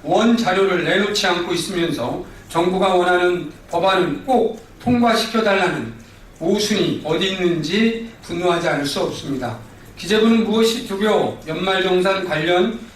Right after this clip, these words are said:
자료를 공개하지 않는 것인지 국민 앞에 대답해야 할 것입니다. 재작년 첫 세법 개정 발표 당시에도 현우석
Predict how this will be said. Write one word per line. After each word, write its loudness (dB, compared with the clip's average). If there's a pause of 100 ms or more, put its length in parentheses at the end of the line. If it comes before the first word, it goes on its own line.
자료를 2
공개하지 2
않는 0
것인지 -4 (280)
국민 4
앞에 -2
대답해야 2
할 0
것입니다. -8 (760)
재작년 2
첫 0 (400)
세법 2
개정 2
발표 -2
당시에도 -2 (200)
현우석 0